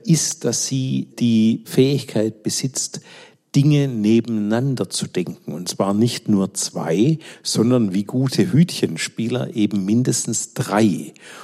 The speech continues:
Und man ist bei ihren Essays immer auf zwei Kokosnussschalen <laughs> fokussiert, aber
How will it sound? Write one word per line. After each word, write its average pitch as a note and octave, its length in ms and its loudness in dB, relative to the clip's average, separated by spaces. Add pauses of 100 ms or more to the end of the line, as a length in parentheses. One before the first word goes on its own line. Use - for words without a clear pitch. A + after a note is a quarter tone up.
(120)
Und A2 240 -2
man G#2+ 280 0 (100)
ist - 500 0
bei A#2 80 2
ihren A#2+ 420 0
Essays C3+ 540 0
immer E3 400 2
auf A#2+ 240 0
zwei D3 360 -2
Kokosnussschalen C3+ 1300 -2
<laughs> - 0 -
fokussiert, A#2 680 0
aber G#2+ 240 -4